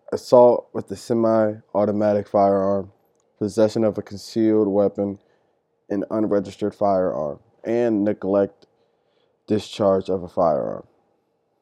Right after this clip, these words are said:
All right. He's been, I guess he's facing, like, twenty-two years,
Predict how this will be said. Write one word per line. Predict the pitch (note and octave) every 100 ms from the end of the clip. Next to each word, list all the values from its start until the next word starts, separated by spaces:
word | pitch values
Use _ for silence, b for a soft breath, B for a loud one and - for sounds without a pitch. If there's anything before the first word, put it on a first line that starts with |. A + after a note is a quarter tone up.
| _ _ _ _ _ _ _ _ _ _ _ _ _ _ _ _ _ _ _ _ _ _ _ -
All | G2+
right. | E2 G#1 - _ _ _ _ _ _ _ _ _ _ _ - - _ _ _ _ _ _ _ _ _ _ _ -
He's | B2+
been, | A#2+ A2+ A2 F#2+ - _ _ _ _ _ _ _ _ _ _ _ _ A2+
I |
guess | A2 A#2+
he's | A2 G2+
facing, | - A2 G#2 G#2+ G2+
like, | F#2 F2+
twenty-two | - B2 A#2+ A2 A2
years, | F#2+ F#2+ G2 F2+ -